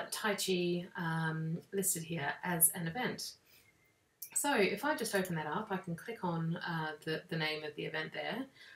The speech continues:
and that brings up my event. So let's just say I want to change the event, uh, date, for instance.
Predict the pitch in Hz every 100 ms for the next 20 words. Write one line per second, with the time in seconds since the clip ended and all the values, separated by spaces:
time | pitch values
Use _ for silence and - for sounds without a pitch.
0 | - 202 220 - 208 196 185 160 165 -
1 | - _ 185 160 160 160 190 302 302 -
2 | - 240 277 - - - 208 196 190 -
3 | 277 311 262 196 175 170 160 165 - -
4 | - - 175 160 160 151 147 - - 160
5 | 160 - 151 - -